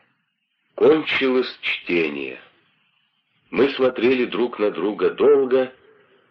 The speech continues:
и потом бросились к Пушкину. Начались объятия, поднялся шум, раздался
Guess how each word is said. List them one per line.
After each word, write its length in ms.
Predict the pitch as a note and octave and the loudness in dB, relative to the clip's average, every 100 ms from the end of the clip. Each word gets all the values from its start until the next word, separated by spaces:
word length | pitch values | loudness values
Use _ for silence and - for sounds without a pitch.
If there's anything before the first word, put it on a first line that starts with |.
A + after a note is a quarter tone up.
| _ _ _ _ _ _ _ | _ _ _ _ _ _ _
и 100 | F#3+ | -6
потом 500 | - D#3+ D#3+ D#3+ A#2+ | 2 2 4 2 0
бросились 640 | - G#2 D3 - B2 B2 - | -2 0 0 0 -6 -6 -10
к 160 | - | -14
Пушкину. 640 | - A2 - - - - - - _ _ _ _ _ _ _ _ _ _ _ - | -8 -6 -6 -8 -10 -16 -20 -20 _ _ _ _ _ _ _ _ _ _ _ -6
Начались 500 | F#2+ - F#2+ A2 A2 | -4 -4 -6 -4 -2
объятия, 840 | G2 C#2+ G2 G2 - - A#1+ G1+ _ _ _ - - | -2 0 0 0 -4 -10 -14 -14 _ _ _ -20 -4
поднялся 580 | G#2+ G2 A#2+ A#2 C#3 B2 | -2 0 -2 -2 2 2
шум, 580 | - - C#3+ A2+ E2+ C2 _ - - _ _ - | 2 0 0 0 -2 -8 _ -20 -20 _ _ -8
раздался 640 | G#2 A2 - A2 A2 G2 | -6 -4 0 0 -2 -12